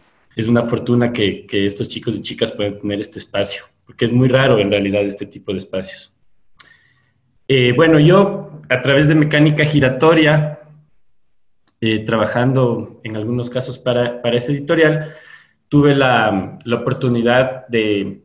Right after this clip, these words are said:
acercarme al proyecto Digresiones. Eh, en, de algún modo, mi, mis, mis criterios han sido, en la medida de lo posible, un poco aclarar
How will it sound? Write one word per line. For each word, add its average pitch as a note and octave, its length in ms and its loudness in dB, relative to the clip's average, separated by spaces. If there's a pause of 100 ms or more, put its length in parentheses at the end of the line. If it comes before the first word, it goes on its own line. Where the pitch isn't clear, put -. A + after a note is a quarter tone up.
(280)
acercarme A#2+ 500 -2
al A#2+ 80 -6
proyecto G#2+ 400 -4
Digresiones. G2 720 -10 (1200)
Eh, A#2+ 800 0 (360)
en, C#3+ 400 -2
de C#3+ 80 0
algún D#3 200 2
modo, F3 460 0
mi, D3 280 4
mis, C3 800 -2 (100)
mis B2+ 180 -4
criterios E3 460 2
han D#3+ 140 2
sido, D#3+ 540 -4 (520)
en C#3 80 0
la C3+ 80 2
medida C#3 300 4
de E3+ 60 4
lo D#3+ 140 0
posible, D3+ 400 2
un D#3 140 -2
poco D#3 460 0
aclarar D3+ 1080 0